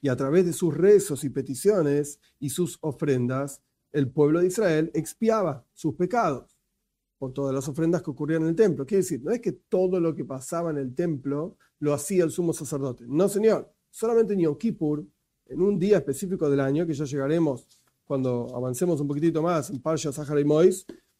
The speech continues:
solamente en Yom Kippur el sumo sacerdote es el que hacía todos los trabajos, subrayo esta palabra, trabajo del templo, o sea, lo que la Toira define como parte del servicio en el templo,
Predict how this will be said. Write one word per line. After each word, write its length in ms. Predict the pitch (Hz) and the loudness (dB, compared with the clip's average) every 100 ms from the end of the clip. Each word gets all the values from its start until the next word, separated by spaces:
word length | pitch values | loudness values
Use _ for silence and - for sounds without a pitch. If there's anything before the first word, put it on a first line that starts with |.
| _ _ - | _ _ -16
solamente 560 | - 214 208 208 208 | -6 -4 0 0 0
en 80 | 180 | 0
Yom 160 | 151 139 | -2 -2
Kippur 380 | 202 202 170 | -6 -4 -2
el 100 | 143 | -2
sumo 240 | 127 180 185 | -2 -2 -2
sacerdote 680 | - 151 147 160 185 185 | -4 -8 -6 -4 -2 -2
es 140 | 165 - | -4 -4
el 100 | 151 | -6
que 300 | 151 156 156 | -4 -4 -4
hacía 760 | 147 131 180 175 160 165 175 _ _ _ _ _ | -10 -6 -4 0 0 -2 -6 _ _ _ _ _
todos 300 | 190 190 196 | 2 2 2
los 200 | 147 - _ | 0 -6 _
trabajos, 680 | 160 139 139 165 143 131 120 | -4 -2 0 0 0 -4 -8
subrayo 340 | - 135 160 | -6 -2 -2
esta 140 | 147 139 | -2 -8
palabra, 320 | 139 160 147 | -4 -4 -4
trabajo 540 | - 147 156 175 165 | -4 -2 0 0 -2
del 160 | 135 131 | -4 -2
templo, 560 | 143 139 131 175 202 - _ _ | 0 0 2 2 2 -4 _ _
o 100 | 143 | -2
sea, 140 | 156 | 0
lo 120 | 135 | 0
que 80 | 127 | -2
la 100 | 131 | -6
Toira 340 | 123 190 190 | 0 4 6
define 380 | 175 156 196 180 | 4 0 0 0
como 240 | 151 135 127 | 2 -2 0
parte 280 | 175 175 | -2 0
del 120 | 156 131 | 0 -2
servicio 460 | - 143 180 196 | -4 -4 -4 -2
en 80 | 208 | -2
el 60 | 208 | 0
templo, 440 | 262 214 214 208 | -2 -2 -4 -6